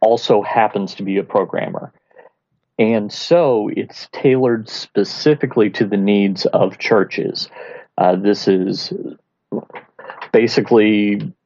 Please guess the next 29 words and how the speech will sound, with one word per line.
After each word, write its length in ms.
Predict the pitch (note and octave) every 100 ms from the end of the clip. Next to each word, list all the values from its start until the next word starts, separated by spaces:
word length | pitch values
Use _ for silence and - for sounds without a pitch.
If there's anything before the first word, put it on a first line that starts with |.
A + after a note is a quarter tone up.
| _ _ _ -
back 440 | - G2+ F#2+ - _ -
ten 240 | C#3+ A2
years 560 | G#2+ A2 A2 - - - -
or 180 | G#2 F#2
so 260 | - G2+ F#2+
ago. 520 | F#2+ F#2+ F#2+ F#2+ - - - _ -
Um, 420 | F#2+ F2+ F#2 G#2 _ _ _ _ _ -
there 300 | G#2 G#2 G2+
was 500 | G2 F#2+ F#2 - - _
a 140 | - G2
guy 560 | G2 F#2+ F#2+ F#2+ G2 F#2+ -
that, 360 | G2 F#2 F2+
uh, 300 | F2+ F2+ - - _ _
was 720 | G2+ G2 F#2 F#2 F#2+ F#2 - _ _ -
a 80 | F#2
volunteer 540 | G2 G#2+ G2+ G2+ A2
in 80 | G2
his 180 | F#2+ F2+
local 360 | G2+ F#2+ G2+ -
church 320 | G#2 G2 - -
and 240 | G2 G2
a 220 | F#2+ F#2+ F2+ -
programmer, 600 | A2 G#2+ G2+ F#2+ G2 A2+
and 300 | - F#2+ F#2
he 240 | G#2 G2+
created 540 | G2+ - G2+ G2 G2 F#2
ProPresenter 760 | B2 B2+ G#2+ F#2+ G2+ G#2 G#2 _
for, 480 | G#2 G2 G2 F#2+ - - - - _ _
um, 500 | - F2+ F2+ - -